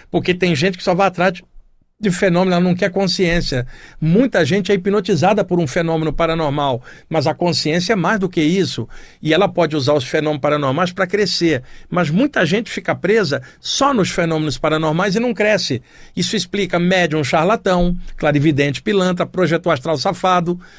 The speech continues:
porque não cai a ficha da consciência, é só o fenômeno. E o fenômeno em si, sem elevação, se torna uma prisão. Os iogues antigos chamavam isso de siddhis, as capacidades parapsíquicas.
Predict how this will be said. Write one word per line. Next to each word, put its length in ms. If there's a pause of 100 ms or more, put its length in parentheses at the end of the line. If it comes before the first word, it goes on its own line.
(120)
porque 320
não 240
cai 320
a 60
ficha 420
da 220
consciência, 720 (180)
é 80
só 220
o 20
fenômeno. 640 (380)
E 120
o 80
fenômeno 520
em 120
si, 400 (260)
sem 380
elevação, 720 (160)
se 180
torna 320
uma 160
prisão. 520 (280)
Os 240
iogues 460
antigos 480
chamavam 520
isso 180
de 100
siddhis, 720 (260)
as 180
capacidades 680
parapsíquicas. 960